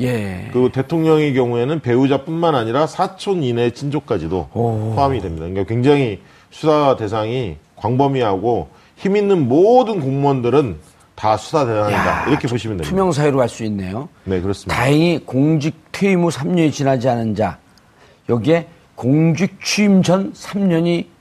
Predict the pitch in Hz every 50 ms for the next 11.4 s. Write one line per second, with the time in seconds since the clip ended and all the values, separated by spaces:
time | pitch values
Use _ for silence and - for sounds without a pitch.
0 | _ _ _ _ - - 175 202 190 160 147 135 127 120 120 107 - - 127 104
1 | - - _ _ _ _ _ _ _ _ _ _ - _ _ - 131 - - 156
2 | 135 117 147 135 139 165 175 143 156 160 127 110 123 135 120 113 101 95 82 95
3 | 113 139 - _ _ _ _ _ _ _ _ _ _ _ _ _ _ _ _ _
4 | _ _ _ _ _ _ _ _ _ _ _ - - 110 127 - _ - 98 101
5 | 95 - - 98 87 104 95 85 80 78 78 110 139 _ _ _ _ _ _ _
6 | - - - - 143 165 170 151 139 - - - - 208 185 165 - 180 170 -
7 | 170 123 90 - - - - - 95 90 87 95 104 95 - 151 135 185 160 147
8 | - 147 151 139 123 117 101 - 151 - 143 - - 147 185 190 185 156 - -
9 | 139 156 180 156 - - 208 165 151 139 147 - 180 185 165 151 151 151 143 135
10 | 160 120 110 101 104 107 104 92 82 - - 76 - - 110 101 95 90 85 80
11 | 73 73 73 71 - _ -